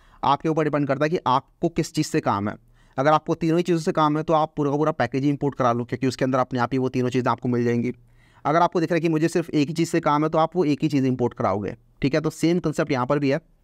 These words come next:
कि आप चाहो तो पूरा का पूरा पैकेज इंपोर्ट करा लो। For example, अगर java dot I O पैकेज मुझे पूरा का पूरा इंपोर्ट कराना है, जैसे यहाँ पर देखो ये पैकेज है java dot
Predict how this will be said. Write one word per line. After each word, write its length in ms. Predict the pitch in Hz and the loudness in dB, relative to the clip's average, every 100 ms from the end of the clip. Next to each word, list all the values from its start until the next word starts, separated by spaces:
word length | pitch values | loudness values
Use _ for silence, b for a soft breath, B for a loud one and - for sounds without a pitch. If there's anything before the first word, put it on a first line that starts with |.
| _ _ _ _ - | _ _ _ _ -4
कि 60 | |
आप 280 | - 170 202 | 2 2 4
चाहो 160 | 202 202 | 2 2
तो 80 | 208 185 | -2 0
पूरा 160 | 190 | 2
का 60 | 196 | 0
पूरा 220 | 190 196 | 2 2
पैकेज 360 | 196 170 196 185 | 2 0 2 0
इंपोर्ट 240 | 185 165 | 0 2
करा 140 | 147 113 | 2 0
लो। 100 | 113 | 0
For 140 | 147 | -2
example, 420 | 147 156 143 165 | 0 0 0 -2
अगर 260 | - 139 156 | 0 0 0
java 380 | 127 127 147 165 | 2 2 2 2
dot 240 | 151 151 - | 2 -2 0
I 120 | 127 | 0
O 100 | 147 | 0
पैकेज 300 | 147 127 147 143 | 0 -2 -2 -2
मुझे 140 | 143 | -2
पूरा 220 | 143 135 | 0 0
का 80 | 139 | 0
पूरा 240 | 143 139 135 - | 0 0 -2 0
इंपोर्ट 260 | 131 131 - | 0 0 -2
कराना 280 | 117 113 | -4 -4
है, 120 | 110 120 - - - | -6 -10 -18 -8 -4
जैसे 200 | 120 127 | 0 0
यहाँ 120 | 120 | 0
पर 120 | 127 | 0
देखो 280 | 113 139 180 b b b b | -2 -4 -8 b b b b
ये 100 | 139 | 0
पैकेज 360 | 151 135 170 165 | 2 0 0 0
है 60 | |
java 320 | 151 127 131 143 | 0 0 0 -2
dot 180 | 139 | -4